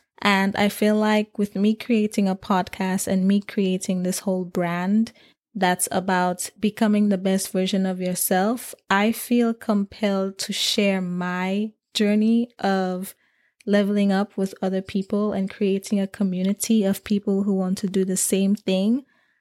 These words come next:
But that's going to require me to put myself out there, and that's not something I want to do or like to do. And it just, like, it makes me very uncomfortable to think about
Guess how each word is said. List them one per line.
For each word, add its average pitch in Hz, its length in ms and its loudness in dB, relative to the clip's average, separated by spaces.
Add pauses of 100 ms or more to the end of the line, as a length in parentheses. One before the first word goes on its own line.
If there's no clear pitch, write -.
(160)
But 196 160 0
that's 208 260 2
going 226 280 2
to 226 160 0
require 240 580 2
me 190 200 2
to - 140 -10
put - 300 -6
myself 185 500 -4 (120)
out 233 260 -4
there, 180 380 -2 (420)
and 190 240 2
that's 196 240 -2
not 214 180 0
something 185 840 -2 (240)
I 202 140 0
want 180 460 -4
to 226 140 -2
do 226 400 2
or 175 140 -4
like 185 380 -4
to 226 120 -2
do. 214 460 0 (600)
And 180 380 -2
it 185 180 -4
just, 190 360 -4 (160)
like, 202 240 0
it 202 80 4
makes 208 260 2
me 226 140 2
very 185 500 -4
uncomfortable 190 920 -6
to - 160 -10
think 202 420 0
about 180 560 0